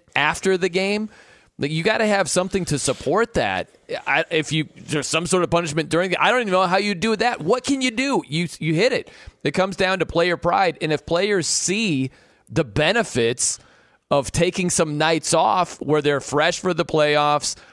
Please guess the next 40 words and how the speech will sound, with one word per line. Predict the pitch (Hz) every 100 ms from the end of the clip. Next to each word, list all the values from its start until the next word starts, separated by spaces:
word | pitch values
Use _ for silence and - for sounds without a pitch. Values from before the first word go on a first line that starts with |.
| _
they're | 143 123
extending | - - 165 180 180
their | 175 170
careers, | 170 147 143 143 143 139 - - - -
it | 139
makes | 151 143
way | 143 143 175 202
more | 196 175 156
sense | - 175 170
to | 165
make | 147 151 147
more | 139 156 180
money | 156 139 170 185 131 135 - - - _
in | 165
the | 160
long | 143 147 180 202
haul. | 143 143 160
Like, | 160 - - -
if | 175
they | 196 269
see | - 254 226
all | - 185 220
the | 202
reasons | 190 214 185 190 170 - - _ -
to | - 269 320
load | 196 151 143
manage, | 143 151 170 -
why | 151 143 208 240 247
wouldn't | 147 131 220 403 330 151
they, | 139 98
you | 90 113 156
know? | 202 277
And | 160 165
if | 170
there's | 190 175 127
no | 160 180 220 233
punishment, | 214 160 202 226 170 175 175
there's | 170 143
no | 185
deterrent, | 165 - 175 220 196